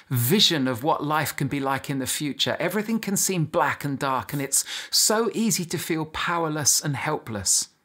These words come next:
But just like the disciples felt, in fact, in the wilderness place, they had none of the usual things around them to draw on. There were no shops. They didn't have the money to pay sandwiches for four thousand people plus.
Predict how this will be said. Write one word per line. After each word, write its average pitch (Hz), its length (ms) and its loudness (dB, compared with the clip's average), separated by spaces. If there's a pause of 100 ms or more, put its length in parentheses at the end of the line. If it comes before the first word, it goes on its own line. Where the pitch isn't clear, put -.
(840)
But 175 120 2
just 240 260 4
like 269 140 2
the 226 60 0
disciples 202 600 2
felt, 131 180 0
in 135 80 0
fact, - 320 0
in 180 80 2
the 175 80 2
wilderness 156 500 0
place, 107 420 -2
they 196 160 2
had 190 260 0
none 180 360 6
of 233 100 4
the 196 80 0
usual 185 340 0
things 151 320 0
around 135 280 0
them 127 120 0
to - 100 -6
draw 113 300 0
on. 104 180 -2
There 147 100 2
were 147 80 0
no 170 160 2
shops. 143 460 2
They 135 120 2
didn't 160 220 -2
have 160 200 -2
the 160 80 -2
money 151 360 0
to 156 120 -2
pay 151 300 -2 (300)
sandwiches 160 680 4
for 143 120 -2
four 170 360 2
thousand 147 680 0
people 135 400 0
plus. 117 420 -2